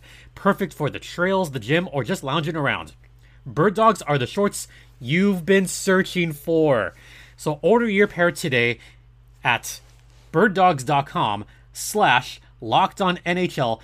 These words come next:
and enter promo code Locked On N H L to get a free customs Bird Dogs Yeti-style tumbler with every order. Bird Dogs, where style meets comfort and performance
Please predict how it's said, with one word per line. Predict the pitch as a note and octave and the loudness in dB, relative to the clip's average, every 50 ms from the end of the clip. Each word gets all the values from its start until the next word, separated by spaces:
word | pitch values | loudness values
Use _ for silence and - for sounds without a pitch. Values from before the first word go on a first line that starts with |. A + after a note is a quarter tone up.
| - - - - - | -12 -20 -20 -10 -4
and | D3+ C#3+ C#3+ | -4 -4 -2
enter | E3+ A3+ - B3+ A#3 | -2 -2 0 -2 -2
promo | - - A3 G#3 F#3 D3+ C#3+ | 2 2 2 4 2 2 0
code | D#3 D#3+ D#3 C#3+ | 0 -2 0 0
Locked | B2 A2+ C3 F3 G#3 - - - | 0 0 2 2 2 2 2 0
On | G3+ F#3+ F#3+ D#3+ | 0 0 0 0
N | D#3 F#3 F#3+ | -2 -4 -2
H | G3 F#3+ - - | -2 -2 -2 -2
L | B2+ A2 A#2 - - - - - - | -2 -2 -2 -4 -6 -16 -20 -14 -8
to | - F3 | -4 0
get | D3 E3 D3+ | 2 4 4
a | D3+ C#3+ | 4 2
free | C#3+ - F3 G3+ A3 G#3 | 0 0 -2 -2 -2 -2
customs | - - - G#3+ G3+ - - C#3+ B2 A#2 - - - - - - - - | -2 -2 -2 -2 -2 -2 -4 -6 -6 -6 -10 -14 -20 -20 -20 -20 -20 -18
Bird | C3+ A2 G2+ - F3+ A#3 C4 F3+ | -18 -10 -2 2 4 4 4 4
Dogs | C#3 A#3 A3 C3+ C3+ A#2 C3+ | 2 4 4 4 2 0 -6
Yeti-style | - C3+ A2 G#2+ C3+ F#3+ A#3 A#3+ - - G#3+ G3 F#3 | -14 -12 -4 0 0 2 2 2 0 2 2 2 2
tumbler | - - G#3+ G#3+ D#3+ C3 C3+ C3+ B2+ - - - - | 0 0 -2 0 0 0 -2 -2 -4 -6 -12 -12 -6
with | - A3 A3+ - - | -4 -4 -4 -4 -4
every | B2+ B2+ B2 D3 E3 | -4 -2 0 2 4
order. | G#3+ G#3+ F3+ B2 F2 C#2+ - - - - - - - - - | 4 4 4 2 -2 -6 -12 -20 -20 -20 -20 -20 -20 -16 -8
Bird | B2 - A3+ C4 G#3 C#3+ | 0 2 4 4 4 2
Dogs, | C#3+ G#2+ E2+ D#2 D2+ - - - - - - - - - | -2 -4 -4 -6 -10 -14 -16 -18 -20 -20 -20 -20 -8 -4
where | C#3+ C#3 | -2 -2
style | - - - B3 A#3 G#3 E3+ D3+ E3 E3+ E3+ - - - - - | -2 0 2 4 4 6 4 4 2 0 -2 -8 -20 -20 -16 -10
meets | C3 A#2 C3+ F#3 G#3 - - - | -6 -2 0 0 0 -2 -4 -10
comfort | - - - G3 G3+ - - G2+ E2+ - - - - - - - | -8 -4 -2 -2 -2 -2 -4 -10 -10 -10 -14 -20 -20 -16 -6 -2
and | C#3+ E3 G3 F#3 | 0 0 0 0
performance | - - A3 G3+ - - - B3+ B3+ B3 A3 G3 F#3+ F#3 - - - - - | 2 2 2 2 2 2 6 6 8 8 6 4 2 0 0 -2 -6 -8 -8